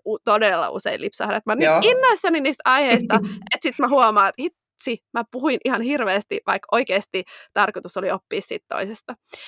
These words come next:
Speaker 2: Ju-,
Speaker 1: Niin,
Speaker 2: just näin.
Speaker 1: niin, niin, et huomata tavallaan sen fokuksen niin kun paikka, että missä se on.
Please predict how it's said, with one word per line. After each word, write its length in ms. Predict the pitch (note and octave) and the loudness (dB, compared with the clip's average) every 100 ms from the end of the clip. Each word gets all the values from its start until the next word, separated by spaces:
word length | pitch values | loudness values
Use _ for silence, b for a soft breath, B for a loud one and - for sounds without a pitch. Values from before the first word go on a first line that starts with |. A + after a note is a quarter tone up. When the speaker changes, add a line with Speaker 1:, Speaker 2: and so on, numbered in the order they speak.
| B | B
Speaker 2:
Ju-, 180 | G3+ F#3+ | -10 -2
Speaker 1:
Niin, 140 | G#3+ A#3 | 2 4
Speaker 2:
just 180 | - | 2
näin. 180 | D#3 D3+ | 2 4
Speaker 1:
niin, 160 | B3 B3+ B3+ | 2 2 0
niin, 180 | C4 B3 _ _ | -2 -2 _ _
et 240 | - G#3 - | -8 -6 -2
huomata 460 | D4+ D4 A#3+ G3+ G3+ | 2 2 2 -2 -4
tavallaan 640 | G3 G3 F#3+ F3 - - A3+ | -2 0 0 0 -2 -4 -6
sen 200 | F3 - - | -8 -8 -8
fokuksen 640 | G3 - - - - - | -8 -6 -10 -8 -10 -10
niin 300 | - - - | -10 -10 -6
kun 280 | E3 E3 E3 A#3 - - | -4 -4 -4 -10 -8 -2
paikka, 420 | - - _ A#3 - - | -2 -2 _ -14 -14 -16
että 180 | A3+ - | -12 -8
missä 240 | G#3+ - | -8 -8
se 200 | A#3+ - | -6 -4
on. 200 | - B3 | -2 -4